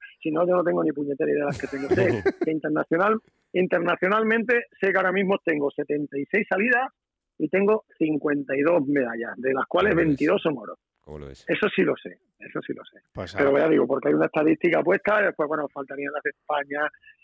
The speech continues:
Speaker 1: y, bueno, las que de atletismo que evidentemente no las recuerdo, ¿no? Eso ya, mm,
Speaker 2: Son
Speaker 1: no
Speaker 2: la
Speaker 1: las
Speaker 2: parte
Speaker 1: recuerdo.
Speaker 2: internacional
Speaker 1: Tengo
Speaker 2: de
Speaker 1: mucho
Speaker 2: triatlón.
Speaker 3: Claro, pues a lo mejor
Speaker 1: Sí,
Speaker 3: tendrías
Speaker 1: toda
Speaker 3: que
Speaker 1: la
Speaker 3: hacer,
Speaker 1: parte
Speaker 3: que ir
Speaker 1: internacional de
Speaker 3: pensando en
Speaker 1: triatlón.
Speaker 3: hacer, en hacer ahí algo, un museíto o algo, eh.
Speaker 1: No,
Speaker 3: Eh.
Speaker 1: eh, está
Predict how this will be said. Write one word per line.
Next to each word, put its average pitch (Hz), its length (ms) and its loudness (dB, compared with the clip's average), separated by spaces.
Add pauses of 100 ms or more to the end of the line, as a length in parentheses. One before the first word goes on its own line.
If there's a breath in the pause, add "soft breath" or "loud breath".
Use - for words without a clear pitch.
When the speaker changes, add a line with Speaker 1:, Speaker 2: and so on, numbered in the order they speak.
Speaker 1:
y, 131 180 -4
bueno, 123 240 -2
las 117 180 -6
que 135 100 -6
de 117 300 -4
atletismo 120 440 0
que 120 80 -4
evidentemente 120 560 -2
no 120 160 -2
las - 80 -6
recuerdo, 107 420 -8
¿no? 127 200 -16
Eso - 200 -20
ya, 120 400 -12
mm, - 200 -12 (400)
Speaker 2:
Son 110 160 -2
Speaker 1:
no 113 80 2
Speaker 2:
la 113 40 2
Speaker 1:
las 120 100 0
Speaker 2:
parte 123 180 2
Speaker 1:
recuerdo. 123 160 4
Speaker 2:
internacional 113 440 0
Speaker 1:
Tengo 156 80 6
Speaker 2:
de 160 120 4
Speaker 1:
mucho 185 100 4
Speaker 2:
triatlón. 85 340 0
Speaker 3:
Claro, 135 300 0
pues 180 120 0
a 160 80 4
lo 131 100 4
mejor 120 320 -2
Speaker 1:
Sí, 120 40 -6
Speaker 3:
tendrías 165 360 4
Speaker 1:
toda 175 80 4
Speaker 3:
que 190 40 4
Speaker 1:
la 190 60 4
Speaker 3:
hacer, - 100 0
Speaker 1:
parte 170 140 2
Speaker 3:
que 180 80 4
ir 185 80 6
Speaker 1:
internacional 170 160 2
de 147 120 2
Speaker 3:
pensando 147 300 4
en 147 80 4 (120)
Speaker 1:
triatlón. 139 200 2
Speaker 3:
hacer, 151 140 -2
en 131 80 -4
hacer 123 320 -2
ahí 123 200 2
algo, 190 320 2
un 156 80 -2
museíto 151 760 2
o 147 40 4
algo, 156 560 4
eh. 127 120 4 (360 loud breath)
Speaker 1:
No, 226 320 4
Speaker 3:
Eh. 220 80 4
Speaker 1:
eh, 208 120 0
está 208 280 2